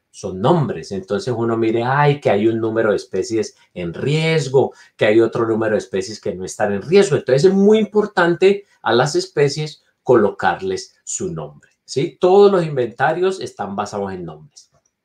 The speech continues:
También, ¿cierto? Con un nombre apropiado es de la única manera en que nosotros los que tratamos de hacer ciencia, nosotros los científicos,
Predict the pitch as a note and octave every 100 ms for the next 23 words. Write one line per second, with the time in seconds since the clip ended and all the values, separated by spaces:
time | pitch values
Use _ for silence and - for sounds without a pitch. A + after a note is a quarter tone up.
0 | _ _ _ _ _ _ _ _ - F#3
1 | G#3+ F#3+ F3+ F3+ A3+ - _ _ _ _
2 | _ _ C#3 C3+ - G#2 - _ _ _
3 | _ _ _ _ _ _ _ _ _ _
4 | D3+ C#3+ E3 F3+ F3+ F#3 F#3 E3+ F3+ F3
5 | D#3+ C3 - C3+ C3+ D3+ D#3+ C#3+ E3+ D3+
6 | A#2+ A#2 C#3 D3 C#3+ A#2 G2+ G#2+ B2+ C3+
7 | - - A2+ G2+ F#2 - E3+ F3 G3 G3+
8 | E3 C#3 B2 G#2+ A2 B2 C#3+ C3+ A2+ G#2+
9 | G2 F#2+ C#3+ B2 G2 F#2+ D3+ F3 A#2 F#2+
10 | G#2+ A#2 C#3+ D3+ D3 D#3 D3+ C#3 B2 C3+
11 | D3+ D3